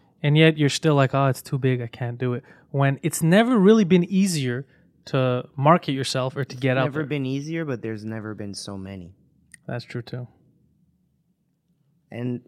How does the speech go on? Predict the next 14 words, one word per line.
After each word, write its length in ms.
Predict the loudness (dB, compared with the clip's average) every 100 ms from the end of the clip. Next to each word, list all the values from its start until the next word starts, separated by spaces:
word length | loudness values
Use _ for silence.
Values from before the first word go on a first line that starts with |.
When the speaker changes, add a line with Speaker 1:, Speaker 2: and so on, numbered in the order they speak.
| _ _ _ -16
Speaker 2:
to 80 | -14
come 260 | -6 -4 -2
back 200 | -2 -4
to 220 | -6 -8
teaching, 560 | -6 -6 -6 -6 -8 -12 _ _ _ _ _ -8
that 180 | -4 -2
was 200 | -2 -2
one 140 | -4
of 100 | -4
the, 80 | -6
my 180 | -6 -6
main 360 | -6 -4 -6
focuses, 540 | -8 -8 -10 -10 -14 -14
is 320 | -14 -14 -16